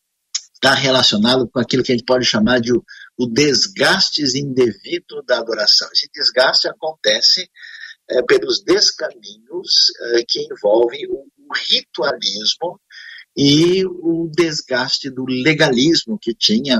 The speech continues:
se tornado a enfermidade da religiosidade da época, né? Então Jesus entra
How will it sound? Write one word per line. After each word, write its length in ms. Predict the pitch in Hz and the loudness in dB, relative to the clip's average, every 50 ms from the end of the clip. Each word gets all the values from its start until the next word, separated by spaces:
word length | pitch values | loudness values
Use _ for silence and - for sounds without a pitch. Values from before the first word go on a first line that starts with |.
| - - | 0 0
se 220 | - - 127 110 | 0 0 0 0
tornado 500 | - 139 120 107 - 107 110 110 110 113 | 2 2 2 2 0 -2 -4 -2 -2 -2
a 60 | 113 | -4
enfermidade 960 | 113 110 - - - - - - _ - 220 - - - - - - - - - - | -6 -4 -2 0 0 0 -2 -6 _ -20 -20 -6 -2 0 0 0 -2 -4 -10 -10 -8
da 100 | - - | -6 -6
religiosidade 840 | - - - - 104 - - - - - - - - - 185 - - | -6 -6 -8 -10 -8 -6 -4 -4 -4 -4 -4 -2 -4 -4 -4 -4 -2
da 60 | - 90 | -2 -2
época, 160 | 87 - - _ _ _ - - - - | -2 -2 -8 _ _ _ -20 -20 -20 -20
né? 80 | - - | -20 -6
Então 240 | - 127 127 143 - | -2 0 0 0 0
Jesus 500 | - - - - - - - - - - - - - - - - - - - - _ - 123 | 0 2 2 2 2 0 -2 -2 0 0 0 0 -2 -6 -18 -20 -20 -20 -20 -20 _ 0 2
entra 300 | 123 127 117 107 110 | 2 2 2 0 -2